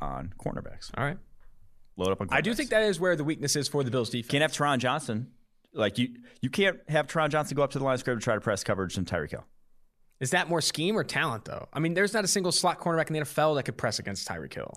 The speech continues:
Speaker 1: But he could do better than Teron Johnson.
Speaker 2: Fair.
Speaker 1: I'm saying, like, you, you cannot al-, you have to have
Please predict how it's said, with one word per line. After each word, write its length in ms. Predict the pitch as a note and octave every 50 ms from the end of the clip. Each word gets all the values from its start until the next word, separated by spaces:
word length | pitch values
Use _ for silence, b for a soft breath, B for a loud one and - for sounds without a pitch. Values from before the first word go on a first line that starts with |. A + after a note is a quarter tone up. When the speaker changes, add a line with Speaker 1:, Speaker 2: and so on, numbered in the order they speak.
| B B B B B
Speaker 1:
But 120 | - C#3
he 40 | C#3
could 140 | C#3 - D3
do 80 | C3 A#2+
better 220 | G2 A2 G#2+ G#2
than 80 | F#2 F2
Teron 180 | - F2 D#2+ D2
Johnson. 300 | - - - - - - - -
Speaker 2:
Fair. 120 | F3 D#3
Speaker 1:
I'm 40 | A#2
saying, 160 | G2+ B2+ A2+
like, 160 | A2 G#2 G#2 B2
you, 200 | C3 C#3 C3+ - B B B B
you 120 | A2 B2+
cannot 560 | B2 - - B2 A#2 A#2 B2 B2+ B2+ B2+ - - - -
al-, 260 | A2 G#2+ G#2 G2+ - - -
you 140 | - G#2+ A2
have 440 | A2+ A2 - A#2+ A#2 A#2 A#2 - -
to 180 | - - C#3 C3
have 440 | A#2+ G#2 F2+ F2+ F2+ F2+ F#2+ -